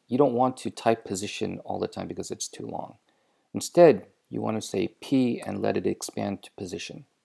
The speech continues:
You can do that by using A B, the command A B, P,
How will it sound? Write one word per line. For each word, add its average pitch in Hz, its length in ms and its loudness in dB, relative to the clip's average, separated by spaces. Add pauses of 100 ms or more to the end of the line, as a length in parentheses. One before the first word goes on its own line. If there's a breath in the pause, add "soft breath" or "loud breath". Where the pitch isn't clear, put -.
(800)
You - 80 -12
can 113 160 -6
do 160 140 4
that 120 320 4
by 104 100 0
using 101 560 -2
A 113 180 2
B, 113 440 -2 (160)
the - 40 -8
command 98 420 -6
A 104 200 -4
B, 113 340 -4 (760)
P, 143 380 0